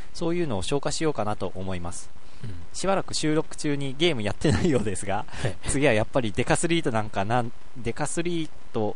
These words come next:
Speaker 1: とかなんでしょうか。楽しみにしております。
Speaker 2: <laughs>
Speaker 1: それではお二人とも、体にお気をつけて。
Speaker 2: これは、あの、ゲームやれフラグを立てられちゃったんですかね。
Speaker 1: <laughs> 確かにもう二回、三回ぐらいもうやってない気がするね。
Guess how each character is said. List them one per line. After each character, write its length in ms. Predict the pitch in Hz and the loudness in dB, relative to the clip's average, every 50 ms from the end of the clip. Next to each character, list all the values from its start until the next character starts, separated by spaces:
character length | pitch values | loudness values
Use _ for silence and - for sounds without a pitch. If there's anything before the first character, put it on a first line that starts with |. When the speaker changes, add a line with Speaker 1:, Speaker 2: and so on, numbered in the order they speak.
| - - | -2 -2
Speaker 1:
と 100 | - 143 | -2 -2
か 140 | - - 107 | 0 0 0
な 140 | 101 110 107 | 0 0 0
ん 80 | 107 101 | 0 -2
で 100 | 92 92 | -2 -2
し 80 | - 110 | -2 -2
ょ 60 | 95 | -2
う 40 | - | -2
か。 160 | - - - - - - - - - - - - | -2 -4 -4 -4 -4 -4 -4 -4 -4 -4 -4 -2
楽 120 | 143 147 170 | 0 0 0
し 100 | - - 190 | 0 0 0
み 80 | 170 | 0
に 100 | 135 107 | -2 -2
し 100 | - - | -2 -2
て 80 | - 101 | 0 0
お 100 | 95 101 | 0 0
り 60 | 101 | 0
ま 140 | 92 95 95 | -2 -2 -2
す。 200 | 104 131 - - - - - | -2 -2 -2 -4 -4 -4 -4
Speaker 2:
<laughs> 140 | - - - | -4 -4 -4
Speaker 1:
そ 140 | - - 117 | -2 0 2
れ 100 | 131 156 | 2 2
で 80 | 190 160 | 4 2
は 140 | 117 98 - - - - | 2 2 2 0 -2 -2
お 60 | 110 | -2
二 180 | - - - 107 | -2 0 0 0
人 80 | 107 | 0
と 120 | 107 117 104 | 0 0 0
も、 180 | 98 101 101 - - - - - - - - - - - - - - - - | 0 -2 -2 -2 -4 -4 -4 -4 -4 -4 -4 -4 -4 -4 -4 -4 -4 -4 -2
体 300 | - 117 117 123 123 123 | 0 0 2 2 2 0
に 180 | 127 123 131 - | 0 -2 -2 -2
お 60 | - 117 | -2 -2
気 160 | - 131 120 | 2 2 2
を 40 | 113 | 2
つ 100 | - - | 2 -2
け 80 | 120 | -4
て。 200 | - - 82 - - | -4 -4 -6 -4 -4
Speaker 2:
こ 80 | - 139 | -4 -4
れ 60 | 131 131 | -2 -2
は、 420 | 131 131 127 123 123 123 123 127 | 0 2 2 2 2 0 0 0
あ 60 | 127 | -2
の、 180 | 113 117 117 110 - 131 | -2 -2 -4 -4 -4 -2
ゲ 200 | 117 151 156 151 | 0 2 2 2
ー 20 | |
ム 120 | 147 147 143 | 0 2 4
や 120 | 139 139 | 4 6
れ 100 | 143 139 | 6 6
フ 120 | - - | 4 4
ラ 120 | 151 135 117 | 2 2 2
グ 100 | 104 104 | 0 -2
を 20 | |
立 200 | 101 - 123 123 | -2 0 0 2
て 60 | 147 | 4
ら 100 | 143 139 | 4 4
れ 80 | 120 117 | 4 8
ち 60 | - | 10
ゃ 40 | - | 10
っ 40 | 135 | 10
た 80 | - | 12
ん 40 | - | 12
で 80 | 311 247 | 10 10
す 120 | - 294 | 10 8
か 160 | 269 - - | 6 6 6
ね。 260 | - - - - - - - - - - - - - - - 622 - 185 - - | 4 4 4 2 0 0 2 2 2 2 4 6 6 6 8 10 10 10 10 8
Speaker 1:
<laughs> 60 | - | 0
確 280 | - 120 - - 294 285 | 0 0 0 2 2 4
か 120 | - 123 | 4 4
に 200 | 120 - - 123 | 6 4 4 4
も 260 | 123 120 113 110 107 | 4 2 2 2 0
う 40 | 107 | 0
二 140 | 110 120 135 | -2 -2 -2
回、 260 | - - 262 233 175 | -2 0 0 0 0
三 260 | 131 - 156 196 233 | 0 0 0 0 0
回 220 | - 330 302 359 339 | 0 0 0 2 2
ぐ 100 | 381 415 | 2 4
ら 100 | 349 143 | 4 2
い 40 | 120 | 2
も 120 | 117 113 | 2 0
う 60 | 104 | 0
や 100 | 98 95 | 0 0
っ 20 | - | 0
て 160 | - - 139 | 0 -2 0
な 160 | 139 147 123 | 0 0 0
い 60 | 92 | 0
気 160 | 92 - 92 | -2 -2 -2
が 100 | 90 90 | -2 -2
す 140 | 92 - 104 92 | -2 -2 -2 -2
る 120 | 95 90 | -2 -2
ね。 180 | 90 87 82 | -2 -2 -4